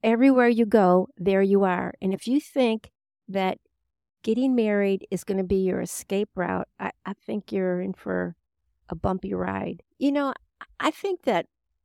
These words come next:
when I was younger, so that would have been, you know, put me at a kind of a different time of life. My first marriage was probably a marriage of,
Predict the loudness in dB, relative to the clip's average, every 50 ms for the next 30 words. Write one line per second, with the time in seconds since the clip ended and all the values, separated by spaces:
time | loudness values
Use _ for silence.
0 | _ _ _ _ _ _ _ -4 -4 -2 -2 -2 0 0 0 0 0 0 0 0
1 | -2 -4 -4 -4 -4 -6 -6 -10 _ _ _ _ _ _ _ _ _ _ _ _
2 | _ _ _ -14 -8 -6 -2 -2 -2 0 0 -2 -2 -2 -4 -6 -6 -4 -6 -6
3 | -4 -4 -4 -4 -6 -8 _ _ _ _ _ _ -8 -8 -4 -2 -2 -2 -2 -2
4 | -6 -8 _ _ -10 -8 -6 -4 -4 -4 -4 -6 -6 -6 -8 -8 -8 -8 -10 -10
5 | -10 _ -18 -14 -10 -6 -4 -2 0 0 0 0 0 -2 -4 -4 -4 -4 -2 -2
6 | -2 -2 -2 -4 -6 -12 _ _ -6 -2 0 0 0 0 0 0 0 0 -2 -2
7 | -2 0 2 2 2 2 2 -2 -6 -8 -2 -2 -2 -2 -4 -10 -6 -4 -2 2
8 | 4 4 4 4 2 0 0 2 2 0 0 0 0 0 0 0 0 -2